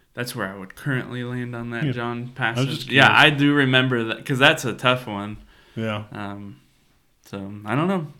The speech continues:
Speaker 1: I don't know.
Speaker 2: Yeah. Okay.
Speaker 1: All right. So why do we need the Holy Spirit to be saved?
Speaker 2: All right. I have a ton of scripture here. Uh, I have First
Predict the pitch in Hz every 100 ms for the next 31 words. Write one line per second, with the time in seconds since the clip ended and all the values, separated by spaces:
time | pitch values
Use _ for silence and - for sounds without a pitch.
0 | - - _ _ _ _ - - _ 143
1 | 135 135 139 135 135 _ _ _ _ -
2 | - _ _ _ 117 107 - - - -
3 | - 151 170 - - - - - - -
4 | 127 135 139 139 139 143 151 156 160 160
5 | 170 175 156 131 123 - 104 95 - 95
6 | - 104 95 98 - _ _ - 113 98
7 | - 120 107 101 107 _ _ - 123 107
8 | - 120 110 113 110 117 - _ _ _
9 | _ _ _ _ _ _ _ _ - -
10 | - 113 107 120 107 127 117 - -